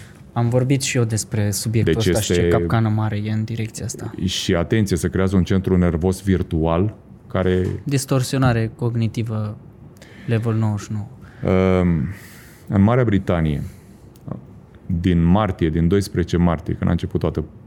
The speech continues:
Speaker 2: prosteala asta, că n-am alt cuvânt sănătos. Și până anul ăsta, în martie, Marea Britanie,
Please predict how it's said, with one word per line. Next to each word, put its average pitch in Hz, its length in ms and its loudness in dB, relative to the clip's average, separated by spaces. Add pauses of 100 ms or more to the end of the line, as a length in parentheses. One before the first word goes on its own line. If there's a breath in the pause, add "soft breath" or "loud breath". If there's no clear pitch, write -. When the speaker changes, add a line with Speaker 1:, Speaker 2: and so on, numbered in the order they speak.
(200)
Speaker 2:
prosteala 82 640 -2
asta, 71 220 -6
că 76 60 -6
n-am 76 180 -2
alt 69 140 -8
cuvânt 71 460 -6 (500)
sănătos. - 420 -8 (1500 loud breath)
Și - 140 -16
până 123 440 4 (160)
anul 98 220 4
ăsta, 98 200 2
în 85 80 2
martie, 87 540 0 (1500)
Marea 78 420 0
Britanie, 82 520 -4